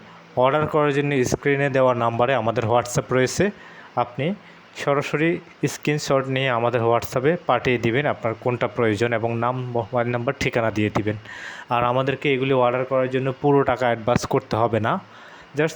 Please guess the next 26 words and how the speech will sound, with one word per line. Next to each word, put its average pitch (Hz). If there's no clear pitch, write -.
something 160
কিছু 143
টাকা 127
অ্যাডভান্স 117
করলে 147
আমরা 127
আপনার 120
ঠিকানায় 135
যে 123
প্রোডাক্টটি 123
পাঠিয়ে 113
দেব 110
এবং 107
পড-, 117
প্রোডাক্টটি 139
হাতে 127
পাওয়ার 131
পর 131
আপনি 120
পুরো 156
বাকি 120
পেমেন্টটা 117
দিয়ে 110
দিবেন 107
ওখানে। 113
এখন 139